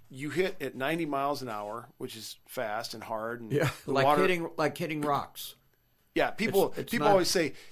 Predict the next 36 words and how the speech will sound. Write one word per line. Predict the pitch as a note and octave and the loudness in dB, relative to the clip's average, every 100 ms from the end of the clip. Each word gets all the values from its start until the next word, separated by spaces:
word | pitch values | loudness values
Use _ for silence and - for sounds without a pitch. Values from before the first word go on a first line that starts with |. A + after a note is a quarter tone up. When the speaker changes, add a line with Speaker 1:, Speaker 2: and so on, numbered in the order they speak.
| - | -6
Speaker 1:
"If | - | -2
I'm | E3+ | 0
jumping | F#3+ G3+ F3+ | 2 0 -2
in | C#3+ B2 | -2 0
water, | B2 C3+ A#2 G2 - - - | 2 4 2 -6 -14 -20 -12
it's | C#3 | -6
not | D3+ C3 | -2 -2
gonna | C3 | -2
be | |
that | C3 A2 | -2 0
bad." | C3 G#2 | 0 -2
But | A2 | -6
if | B2+ | -4
you're | G3+ | -2
hitting | G3+ G#3+ C3 | 0 -2 -2
water | A#2+ D#3 A#2 | 0 2 0
that | A#2 | -6
fast, | - C#3 G#2+ F#2+ - | -4 -2 -2 -6 -8
I | - | -6
Speaker 2:
Oh, | |
Speaker 1:
mean, | C#3+ | -4
Speaker 2:
yeah. | C3+ - - | -6 -12 -12
Speaker 1:
water's | B2+ C3+ C#3+ B2+ | -2 0 2 0
gotta | C3+ A#2+ | -2 -4
Speaker 2:
Yeah, | A2+ | -4
Speaker 1:
surface. | - C3 A#2+ D3 | -4 -2 4 4
Speaker 2:
it's | C#3+ | 4
an | E3 | 0
amazing | E3 F3 G3+ F#3+ F#3+ | 0 2 2 2 0
that | F3 | -2
the | D#3 | -4
plane | C#3+ E3+ E3+ F3+ F#3 F3+ - | -4 0 0 0 -2 -6 -6
did | D3+ C3+ | -4 -2
not | C#3+ D#3 - - - | 0 0 -2 -10 -20
break | B2 C#3 D3 D3 - D3+ | -4 0 0 -2 -6 -2
up | C#3+ C#3+ | -2 -2